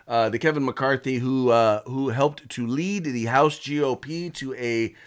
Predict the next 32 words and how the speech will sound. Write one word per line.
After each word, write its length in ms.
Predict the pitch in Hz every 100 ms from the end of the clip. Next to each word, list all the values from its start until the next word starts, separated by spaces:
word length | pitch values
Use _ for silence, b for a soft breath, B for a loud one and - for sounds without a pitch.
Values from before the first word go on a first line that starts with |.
| B B -
once 340 | 131 160 -
again, 540 | 127 135 139 143 117
mi-, 340 | 107 104 98 107 107
majority. 880 | 104 104 92 113 131 147 151 180 180
Uh, 340 | 113 113 110 110 123
well, 420 | 147 180 175 - _
he's 320 | - 90 139 156
a 60 |
leaving. 420 | 165 220 170 156 160 _ _ _ _ _ _
He 100 | -
has, 200 | 110 107
uh, 200 | 101 92 -
opted 480 | 135 143 165 147 120
to 360 | - 110 104 98
leave 520 | 95 120 131 127 123
the 260 | 98 92 90
House 360 | 85 113 127 -
of 160 | 101 87
Representatives. 880 | 110 113 95 92 123 143 151 151 - B B B B _
And 120 | 92
I 60 |
could 140 | 90 127
have 100 | 98
sworn 360 | - 135 139 131
that 100 | 95
I 80 | 101
already 300 | 123 107 92
had 260 | 107 117
this 140 | 110 -
story 340 | - 127 110 -
already 720 | 165 170 113 95 107 95 82
lined 600 | 73 80 98 113 101 87